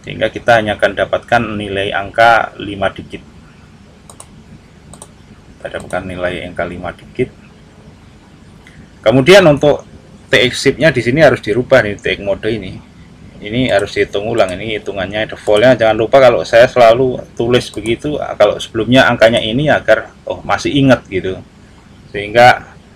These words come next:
eh, bisa kita kembalikan jika kita ingin mengembalikannya, oh, tinggal masukkan lagi value-nya. Ini adalah value penyesuaian. Juga sama, ini value penyesuaian, ini detailnya sekian, ini untuk U H F.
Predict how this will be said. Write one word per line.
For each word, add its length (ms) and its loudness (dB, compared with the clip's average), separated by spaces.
eh, 320 -2
bisa 240 -6
kita 240 -2
kembalikan 560 0
jika 320 -2
kita 160 2
ingin 160 -8
mengembalikannya, 960 -2
oh, 80 -10
tinggal 240 -6
masukkan 400 -4
lagi 320 -4
value-nya. 560 -12
Ini 160 -8
adalah 240 -2
value 240 -2
penyesuaian. 640 -8
Juga 240 -8
sama, 320 0
ini 160 -6
value 320 -2
penyesuaian, 640 -8
ini 160 -14
detailnya 320 -10
sekian, 400 -8
ini 160 -14
untuk 140 -8
U 100 -8
H 160 -8
F. 240 -8